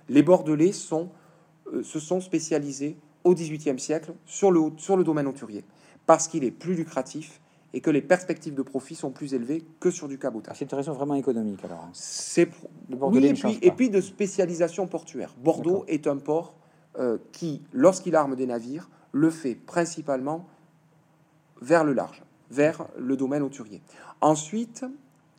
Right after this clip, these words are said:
Speaker 1: on a des, on a des, des, des capitaines qui présentent tout profil. Un ou deux voyages au long cours,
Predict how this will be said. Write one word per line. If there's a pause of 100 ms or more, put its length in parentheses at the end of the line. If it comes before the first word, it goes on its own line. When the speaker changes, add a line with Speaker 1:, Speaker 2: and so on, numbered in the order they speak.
(420)
Speaker 1:
on
a
des,
on
a
des,
des,
des
capitaines
qui
présentent (500)
tout
profil. (540)
Un
ou
deux
voyages
au
long
cours,